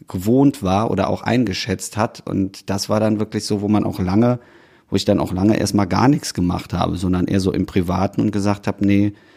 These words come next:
weil für mich war Karneval immer so die, die, die Hauptplattform,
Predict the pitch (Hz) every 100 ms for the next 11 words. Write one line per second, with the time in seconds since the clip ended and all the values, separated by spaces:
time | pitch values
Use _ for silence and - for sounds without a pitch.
0 | - _ 95 98 - 101 101 101 101 -
1 | 127 131 120 117 120 123 110 110 110 110
2 | 107 - 107 107 98 117 - 107 110 -
3 | - 107 107 107